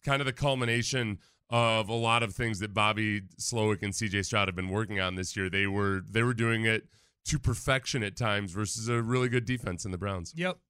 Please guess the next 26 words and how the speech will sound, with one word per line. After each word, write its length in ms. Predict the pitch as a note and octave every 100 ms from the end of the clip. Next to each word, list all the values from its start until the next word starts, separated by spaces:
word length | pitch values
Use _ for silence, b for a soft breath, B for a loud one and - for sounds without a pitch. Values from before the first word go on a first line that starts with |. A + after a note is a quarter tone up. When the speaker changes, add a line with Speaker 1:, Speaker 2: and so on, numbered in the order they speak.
| _ _ _ _
Speaker 2:
Yeah, 120 | E3+
Mechie 360 | E3+ A3 - F4
was 160 | B3+ D3
big 260 | F#3+ A3
on 100 | G#3
that 140 | F3 E3
first 280 | F#3+ -
touchdown 420 | F#3+ F#3+ - C#3+ B2+
drive 260 | C3+ C3 C#3
'cause 160 | C#3+
you 60 | E3+
had 100 | C3+
Devin 260 | F#3+ G3
Singletary 600 | F3+ F#3 F#3 F3 G3+ F#3+
had 100 | E3
that 160 | D#3+ C#3+
long 240 | D#3 E3
run. 320 | D#3 D#3 E3+ D3
Mechie 340 | D#3+ - D#3
had 140 | E3
a 40 | D3+
block 380 | C#3 D3 D#3+ E3
on 120 | D3
the 140 | C3+
edge 260 | C#3 D3+
that 100 | C3